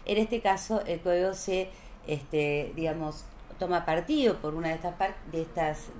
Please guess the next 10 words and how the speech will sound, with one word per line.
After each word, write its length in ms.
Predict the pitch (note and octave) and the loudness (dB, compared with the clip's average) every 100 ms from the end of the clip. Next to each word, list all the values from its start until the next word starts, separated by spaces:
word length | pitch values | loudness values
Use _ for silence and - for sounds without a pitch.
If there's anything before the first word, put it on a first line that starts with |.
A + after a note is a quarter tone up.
| - | -10
este, 760 | C#3+ C#3 - C#3+ C#3 C#3 - - - - | -10 -10 -6 -4 -4 -4 -8 -10 -12 -8
definiciones 840 | D#3 D#3+ F#3+ A3+ A3 G3 G3 C4+ - - - - - - | -6 -2 -2 0 2 4 4 2 -2 -14 -16 -16 -12 -2
y, 360 | C4 B3+ C4 - | 2 2 0 2
este, 680 | E3+ D#3+ D3 - E3 D#3 D#3 | 2 2 -2 -4 2 4 4
dice 420 | F3+ E3 - G3+ | 0 -2 0 2
que 120 | F#3+ | 2
se 140 | F3 D#3+ | 0 0
trata 400 | D3+ D3+ F3+ F3 | 2 4 4 6
de 160 | D#3+ | 4
un, 540 | D3+ E3+ F3+ F3 E3+ | 4 2 0 0 -2